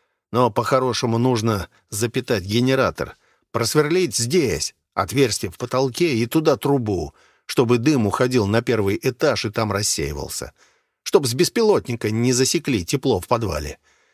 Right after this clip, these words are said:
Тогда топить будем во время очередного обстрела». «Добрый», согласился Женя, «но это тогда уже завтра». «Завтра», согласно кивнул я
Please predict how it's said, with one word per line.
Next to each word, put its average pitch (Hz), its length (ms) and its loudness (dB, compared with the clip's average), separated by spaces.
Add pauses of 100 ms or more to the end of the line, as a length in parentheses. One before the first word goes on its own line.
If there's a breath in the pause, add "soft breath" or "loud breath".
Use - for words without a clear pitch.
(560)
Тогда 143 420 2
топить 131 400 -2
будем 135 480 2 (200 loud breath)
во 107 180 -2
время 117 260 0
очередного 107 600 0
обстрела». 90 680 -4 (1080)
«Добрый», 220 760 4 (200 loud breath)
согласился 131 720 -2
Женя, 113 560 -2 (320 loud breath)
«но 139 240 0
это 143 380 2
тогда 135 300 0
уже 117 180 0
завтра». 120 540 -2 (600)
«Завтра», 95 840 -2
согласно 98 600 -2
кивнул 82 380 -8
я 139 320 -2